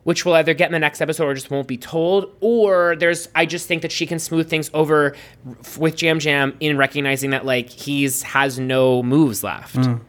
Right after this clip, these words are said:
Speaker 2: okay.
Speaker 1: He's in a tribe of three with someone he doesn't know and someone he does know, and as we talk about all the time, the devil you know. Um, and I also think there's a world in which, like, she explains her stance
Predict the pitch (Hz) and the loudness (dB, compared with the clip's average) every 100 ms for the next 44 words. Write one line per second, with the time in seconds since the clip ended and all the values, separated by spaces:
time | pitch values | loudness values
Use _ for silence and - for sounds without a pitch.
0 | _ 151 151 101 98 - - - _ _ | _ -6 -4 -4 -8 -16 -20 -20 _ _
1 | - - 180 190 - - 160 190 196 - | -20 -2 2 2 2 4 4 4 2 -2
2 | 180 156 127 131 139 135 - 151 143 131 | -2 0 0 -2 -2 -4 -2 -2 -2 -2
3 | 120 139 175 185 196 214 214 147 - 151 | 0 0 0 0 2 2 0 -2 -2 0
4 | 147 143 147 143 151 123 113 110 143 135 | 0 0 -2 2 2 0 -4 -2 -2 -2
5 | 127 120 123 123 127 123 127 143 135 110 | -4 -6 -4 0 0 2 2 2 0 -2
6 | 131 165 120 120 156 175 127 104 123 165 | -2 -2 -2 0 0 0 -2 -2 -2 -4
7 | - - - 123 120 117 117 117 - 160 | -8 -20 -8 -2 -2 -2 -6 -10 -4 0
8 | 160 160 156 175 175 170 156 165 160 156 | 2 2 0 -2 -2 -2 0 0 0 -2
9 | 156 147 - - 170 175 175 - 139 151 | -2 -4 -10 -6 2 2 2 -8 -2 0
10 | 151 151 151 - - _ _ - 143 131 | 0 -2 -6 -10 -16 _ _ -4 -2 -2
11 | - 120 127 180 196 - - | -4 0 0 -2 -6 -8 -10